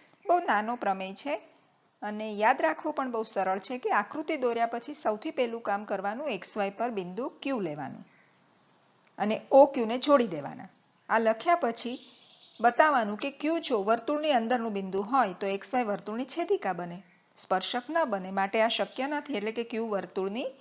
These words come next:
બહારનું બિંદુ છે. ક્યુ વર્તુળની બહારનું બિંદુ હોય તો ઓ ક્યુ હંમેશા ઓ પી કરતાં મોટો હોય.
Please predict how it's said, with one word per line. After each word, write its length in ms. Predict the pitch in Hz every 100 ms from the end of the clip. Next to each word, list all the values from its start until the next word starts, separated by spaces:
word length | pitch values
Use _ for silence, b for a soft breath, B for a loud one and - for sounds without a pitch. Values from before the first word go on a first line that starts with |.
| b b b
બહારનું 400 | 277 320 311 294
બિંદુ 340 | 220 208 196 202
છે. 280 | - 202 - b b b -
ક્યુ 180 | 285 311
વર્તુળની 440 | 269 285 277 285
બહારનું 380 | 247 226 233 247
બિંદુ 260 | 262 277
હોય 240 | 285 320 269
તો 260 | - 233 -
ઓ 120 | 269
ક્યુ 260 | 269 294 294
હંમેશા 640 | 269 285 330 - 220 - B B B B
ઓ 100 | 214
પી 180 | 220 269
કરતાં 380 | 254 208 269 302
મોટો 280 | 330 339 254
હોય. 240 | 190 160